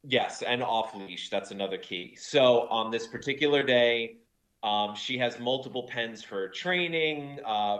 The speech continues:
for obstacle course and all these other things.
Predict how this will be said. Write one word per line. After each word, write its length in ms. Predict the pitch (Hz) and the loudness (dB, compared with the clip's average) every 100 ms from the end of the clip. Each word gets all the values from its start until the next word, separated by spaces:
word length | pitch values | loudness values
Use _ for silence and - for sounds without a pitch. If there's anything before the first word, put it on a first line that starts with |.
| - | -4
for 160 | 101 104 | -6 0
obstacle 500 | 143 - 143 131 - | 0 0 -6 -8 -6
course 380 | 123 120 - - 117 | 0 0 -2 -12 -8
and 100 | 110 | -8
all 180 | 110 110 | -8 -10
these 180 | 107 104 | -10 -6
other 160 | 117 120 | -6 -4
things. 640 | 160 156 147 147 - _ | 0 0 0 -6 -16 _